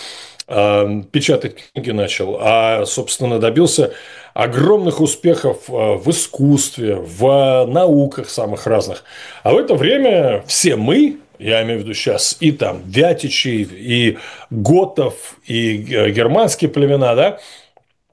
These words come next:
бегали еще в шкурах и, в общем, охотились, да, вовсю. Поэтому, э, для Китая, да, мы все варвары.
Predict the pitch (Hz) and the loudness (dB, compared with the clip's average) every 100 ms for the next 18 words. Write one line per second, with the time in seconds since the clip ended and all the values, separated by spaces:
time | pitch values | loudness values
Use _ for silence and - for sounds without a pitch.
0 | _ - 101 113 214 180 131 104 147 - | _ -16 -4 2 2 2 -2 -4 -6 -6
1 | - 214 226 160 - 123 113 131 165 143 | -8 -2 0 0 -2 -12 -4 2 4 2
2 | 123 113 110 110 143 - 156 - 87 - | 0 -6 -6 -2 -2 0 -2 -4 -14 -10
3 | 127 151 - - - - - - - - | -4 -2 -2 -4 -14 -20 -20 -20 -18 -20
4 | _ - 123 143 160 156 151 139 127 110 | _ 0 2 2 0 2 2 2 0 -2
5 | 110 107 143 143 - 226 254 226 123 170 | -4 0 -2 -2 0 2 4 2 0 -2
6 | 196 127 139 131 113 92 - | -2 -6 -6 -2 -2 -4 -8